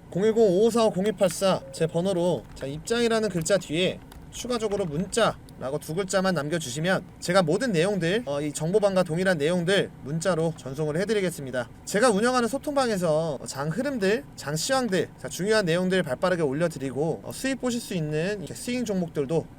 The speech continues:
안내를 해드리고 있습니다. 그리고 요즘 국내장 굉장히 빠른 만큼 단타하고 싶다라고 연락들을 많이 주십니다. 그래서 단기 매매방 이제 일 기를 운영을 진행할 예정이고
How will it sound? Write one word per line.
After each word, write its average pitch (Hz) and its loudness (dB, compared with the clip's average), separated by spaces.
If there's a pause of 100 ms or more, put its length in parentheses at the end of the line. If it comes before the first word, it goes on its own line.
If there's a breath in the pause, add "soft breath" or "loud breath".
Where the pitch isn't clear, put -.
안내를 139 -6
해드리고 202 -4
있습니다. 123 -6 (240)
그리고 262 0
요즘 226 2
국내장 214 2
굉장히 170 0
빠른 262 0
만큼 208 -2 (200)
단타하고 214 -2
싶다라고 262 0
연락들을 160 -2
많이 143 -2
주십니다. 151 -2 (180)
그래서 226 4
단기 226 -2
매매방 180 2
이제 143 -6
일 233 -2
기를 240 2
운영을 170 0
진행할 160 0
예정이고 151 -2